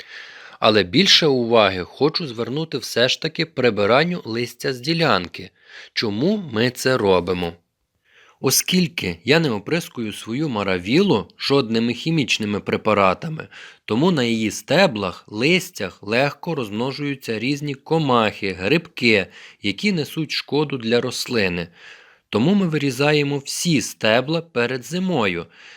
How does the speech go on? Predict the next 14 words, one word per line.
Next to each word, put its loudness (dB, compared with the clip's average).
не 4
даючи 0
грибкам, -2
комахам -2
перезимувати, 0
щоб -6
вони -4
не 0
шкодили 0
нашій 0
малині -2
в -8
наступному -8
сезоні. 2